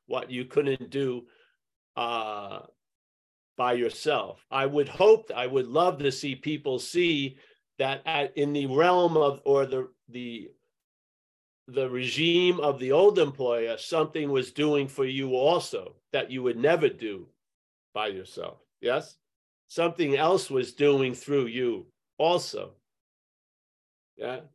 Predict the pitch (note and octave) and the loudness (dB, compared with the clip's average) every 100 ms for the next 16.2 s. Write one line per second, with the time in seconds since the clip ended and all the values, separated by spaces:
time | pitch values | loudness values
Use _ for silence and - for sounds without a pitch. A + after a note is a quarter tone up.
0 | _ _ B2+ C#3+ C#3 - G#3 G#3+ F3 D#3+ | _ _ -8 -4 -4 -4 -2 4 4 4
1 | D#3 E3+ E3+ D3+ C3 C3 _ _ _ C3 | 2 4 2 0 -2 -8 _ _ _ -6
2 | C3 - C3 D3 D3+ C#3 A#2+ - E3 E3 | -6 -2 -2 2 2 2 0 -2 2 4
3 | C#3+ A#2+ A#2 A2 D3 C#3+ B2+ B2 D3 C#3 | 4 2 -2 -8 -2 0 0 0 -2 -2
4 | A2 C3 C#3 C#3+ C#3 - C3+ B2+ A2+ G#2+ | -4 -4 -2 -2 -4 -8 -8 -6 -4 -4
5 | A2 B2+ C#3 C#3 B2 G#2+ - _ _ _ | -2 0 2 2 0 -2 -8 _ _ _
6 | C#3+ C3 D#3+ F3+ G3+ F#3+ E3+ C#3+ C3+ F3 | -2 2 4 6 4 2 -2 -4 -2 0
7 | F3 D#3+ D3 - _ - C#3+ C3+ C#3 F3+ | 6 6 4 -4 _ -2 -2 2 4 6
8 | F#3+ D3 B2 A2 A2+ G#2+ F#2 F2+ _ _ | 6 2 -2 -4 -6 -6 -8 -14 _ _
9 | _ C#3+ C#3+ G3+ G3+ - _ _ _ _ | _ -12 -8 -6 -6 -8 _ _ _ _
10 | _ C#3 F3 G3+ F3+ D3+ C#3 B2+ - D3+ | _ -2 0 6 6 6 0 -2 -4 2
11 | D#3+ F3 D#3+ C3+ C3 D3 D3 C3+ A#2+ - | 4 4 2 -4 -4 -4 -2 -2 -4 2
12 | F3+ F#3 C3+ B2 - D3+ D#3+ D3+ D3 C3+ | 4 6 4 2 0 2 2 0 -2 -4
13 | - - F3+ E3+ - B2 C3 D3 D3+ C#3 | -8 -2 0 0 -4 -8 -4 -2 2 2
14 | C#3+ C3 B2 E3 D#3+ C#3 C3+ - E3 E3 | 0 -6 -4 0 0 -2 -10 0 2 2
15 | C3+ B2 A#2+ C3 C3+ C3+ B2 - C#3+ D#3 | 2 -2 0 0 0 0 -4 -4 -2 0
16 | C3+ | -2